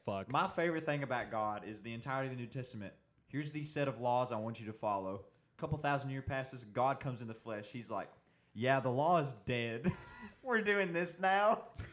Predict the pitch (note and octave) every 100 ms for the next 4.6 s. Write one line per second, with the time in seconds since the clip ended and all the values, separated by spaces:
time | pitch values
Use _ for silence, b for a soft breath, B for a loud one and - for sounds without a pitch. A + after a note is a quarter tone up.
0 | - - _ - D#4 A#3+ G#3+ G3 F#3+ F3+
1 | D3 C3+ C3+ B2+ A#2+ B B E3+ A3 G3
2 | D#3+ D3+ E3 E3 D#3+ D3 - B2+ A#2 F3
3 | F#3+ F3 G#3 C3+ B2+ A#2+ A#2 G#2+ - G#2+
4 | G#2+ G2+ G2+ G2+ G2+ -